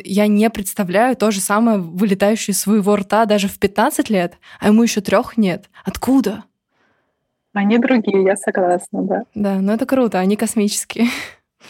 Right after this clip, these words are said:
Speaker 2: Мгм.
Speaker 1: Кать, спасибо большое. У нас тоже, мне кажется, получилось какое-то сегодня необычное, даже для моего подкаста, <laughs> излияние слов, мысли, потому что бывает по-разному. Бывает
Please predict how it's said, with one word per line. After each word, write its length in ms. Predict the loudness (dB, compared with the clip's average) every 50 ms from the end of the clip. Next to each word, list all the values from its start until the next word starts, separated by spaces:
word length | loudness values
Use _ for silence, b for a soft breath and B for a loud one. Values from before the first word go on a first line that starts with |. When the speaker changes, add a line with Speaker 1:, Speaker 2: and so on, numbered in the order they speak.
| -8 -4
Speaker 2:
Мгм. 500 | -4 -4 -2 -2 -2 -2 -2 -4 -4 -6 B B B B
Speaker 1:
Кать, 240 | -6 -4 -2 -2 -4
спасибо 360 | -4 -6 -4 -4 -4 -2 0
большое. 360 | 0 -2 0 -2 -2 0 0
У 60 | 2 0
нас 180 | 0 -2 0
тоже, 220 | 0 0 0 0 -2
мне 220 | -2 -2 -2 0
кажется, 280 | 0 -2 -2 -2 -6 -4
получилось 360 | -4 -4 -2 0 -2 -2 -2
какое-то 340 | -6 -4 -4 -2 -2 -2 -2
сегодня 880 | -4 -2 -2 0 0 0 0 0 0 0 0 -2 -2 -2 -4 -4 -6 -8 -12 _ _ _ _ _ _ _ _ _ _ _ _ _ _ -2
необычное, 720 | 0 2 2 2 2 2 0 -2 -2 -2 -4 -4 -2 0
даже 220 | 0 0 0 0
для 120 | 0 2
моего 280 | 2 2 2 2 0 0
подкаста, 1160 | -2 -4 -6 -4 -4 -4 -4 -6 -6 -6 -4 -4 -4 -4 -4 -6 -6 -8 -8 -10 -12 -14 -16 -20 _ _
<laughs> 640 | -10 -10 -10 -14 -20 -20 -20 -12 -4 -2 0 0 2
излияние 540 | 4 4 4 4 4 4 4 4 2 2 0
слов, 300 | 0 0 0 0 0 0
мысли, 300 | 0 0 0 0 -2 -4
потому 240 | -4 -2 -2 -2 -2
что 160 | 0 0 0
бывает 280 | 0 2 2 2 0 0
по-разному. 580 | 0 2 2 2 4 2 2 2 2 2 0 -2
Бывает 500 | -2 0 0 2 2 2 0 -2 -8